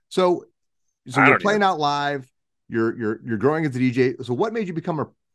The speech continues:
Speaker 1: what drove you to become a producer? Like, how did that shift?
Speaker 2: <sighs> You know, I actually started doing that before I started D Jing.
Speaker 1: Oh,
Speaker 2: So,
Speaker 1: okay.
Speaker 2: so, um,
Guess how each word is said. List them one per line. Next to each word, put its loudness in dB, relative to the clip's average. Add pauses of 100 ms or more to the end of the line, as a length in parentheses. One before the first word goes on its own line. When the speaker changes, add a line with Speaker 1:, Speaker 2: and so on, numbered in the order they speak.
(120)
Speaker 1:
what -4
drove 0
you 2
to -4
become -6
a -6
producer? -8 (480)
Like, -16
how -6
did -6
that -6
shift? -16 (680)
Speaker 2:
<sighs> -6 (760)
You 6
know, 8 (340)
I 4
actually -6
started 2
doing 0
that 2
before -2
I 0
started -4
D -8
Jing. -12 (400)
Speaker 1:
Oh, 4
Speaker 2:
So, 10
Speaker 1:
okay. -2 (640)
Speaker 2:
so, 4 (240)
um, -2